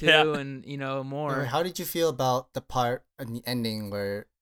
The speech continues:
Speaker 3: s-, Grandpa Chida wakes up Aruma and he just suddenly has, like, a whole one eighty attitude change?
Speaker 1: I found that super interesting. Um, and I, I've been thinking about that ever since I, the season ended, because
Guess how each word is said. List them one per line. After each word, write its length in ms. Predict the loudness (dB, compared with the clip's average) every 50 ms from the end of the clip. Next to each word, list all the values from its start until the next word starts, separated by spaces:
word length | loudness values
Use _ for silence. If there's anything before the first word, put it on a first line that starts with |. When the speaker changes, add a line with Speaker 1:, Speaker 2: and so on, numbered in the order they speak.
| _
Speaker 3:
s-, 160 | -12 -12 -10 -8
Grandpa 340 | -6 -4 -4 -4 -4 -4 -4
Chida 340 | -2 -2 -2 -2 -2 -2 -4
wakes 340 | -4 -4 -2 -2 -2 -2
up 160 | -2 -2 -6 -10 _ _ _ _ _ -14
Aruma 500 | -10 -8 -6 -4 -4 -4 -4 -6 -6 -8
and 120 | -10 -10
he 80 | -12 -10
just 260 | -10 -8 -6 -4 -4
suddenly 300 | -4 -4 -4 -6 -6 -6
has, 240 | -6 -6 -6 -6 -6
like, 100 | -8 -8
a 80 | -8 -8
whole 280 | -6 -4 -4 -4 -4
one 200 | -4 -4 -4 -4
eighty 400 | -6 -8 -10 -8 -10 -10 -10 -10 -8
attitude 380 | -6 -6 -6 -6 -8 -10 -8 -10
change? 580 | -10 -10 -12 -14 -20 -20 -20 -16 -16 -16 -16 _ _ _ _ _ _ _ _ _ _ _ _ _ _ _ _ _ _ _ _ _ _ _ _ _ _ _ _ _ _ _ _ _ _ _ -12
Speaker 1:
I 500 | -10 -10 -8 -8 -8 -8 -6 -8 -8 -10
found 360 | -6 -6 -4 -4 -2 -4 -6
that 180 | -8 -10 -10 -10
super 320 | -8 -8 -6 -4 -4 -4
interesting. 600 | -4 -4 -6 -6 -6 -6 -6 -6 -6 -8 -8 -10 -16 _ _ 0
Um, 380 | 2 2 2 2 0 -2 -8 -10 _ _ -10
and 220 | -8 -8 -6 -8 -4 -2
I, 320 | 0 2 2 2 0 -2 -4 _ _ _ _ _ _ -4
I've 100 | -2 -2
been 80 | -2
thinking 320 | -4 -4 -4 -4 -2 -2 -2
about 320 | 0 2 2 2 0 0
that 160 | 0 0 0
ever 160 | 0 0 -2 -4
since 280 | -6 -8 -8 -6 -4
I, 220 | -4 -4 -2 -4 -6 _
the 100 | -12 -12
season 360 | -10 -10 -10 -10 -10 -10 -12 -10 -10
ended, 320 | -8 -8 -6 -6 -8 -8
because 540 | -10 -12 -10 -6 -6 -4 -4 -6 -10 -14 -16